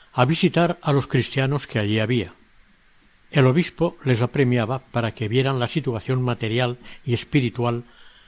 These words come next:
de la comarca que desde hacía diez años ningún padre había visitado. Pidieron el salvoconducto al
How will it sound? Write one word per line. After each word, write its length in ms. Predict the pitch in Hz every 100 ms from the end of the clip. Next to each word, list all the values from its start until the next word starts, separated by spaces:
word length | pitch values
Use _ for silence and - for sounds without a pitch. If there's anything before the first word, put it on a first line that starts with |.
| _ - -
de 120 | 123
la 100 | 117
comarca 500 | 117 117 151 - 175
que 160 | - 131
desde 320 | 120 98 107
hacía 320 | 90 151 143
diez 320 | 110 147 -
años 400 | 120 110 151 - - -
ningún 380 | 127 113 147 135
padre 320 | 131 131 156
había 240 | 104 120
visitado. 560 | 113 110 117 151 143 101 - _ _ _ _ _ _ _ _ _ -
Pidieron 500 | 127 131 175 196 185
el 180 | 139 135
salvoconducto 1040 | - 131 117 117 - 110 123 165 - 165 - - - -
al 280 | - 123 117